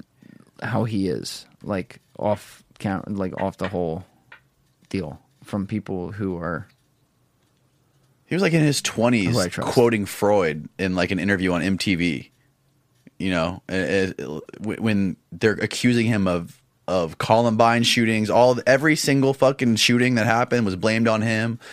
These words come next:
Speaker 2: when he was st-, first starting his career in the nineties and going on M T V Music Awards, and they a-, he was on Bowling for Columbine.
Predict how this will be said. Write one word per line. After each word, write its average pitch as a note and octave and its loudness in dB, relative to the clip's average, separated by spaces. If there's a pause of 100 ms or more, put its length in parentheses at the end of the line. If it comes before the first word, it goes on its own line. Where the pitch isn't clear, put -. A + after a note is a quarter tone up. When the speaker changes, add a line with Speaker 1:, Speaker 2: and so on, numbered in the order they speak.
(360)
Speaker 2:
when G#2+ 0
he A2+ 4
was G#2+ 2
st-, - -2
first A#2+ 4
starting G#2+ 2
his A2 0
career G#2+ 2
in G#2+ 0
the G#2 0
nineties G#2 2
and F2 -4 (220)
going A2 2
on E2 0
M G#2 0
T G#2+ -4
V G#2+ 2
Music A2 0
Awards, G#2+ 2
and G2 0
they F#2+ 4
a-, G#2+ 2
he A2 2
was A2 2
on G#2 0
Bowling G#2 2
for - -10
Columbine. A#2 2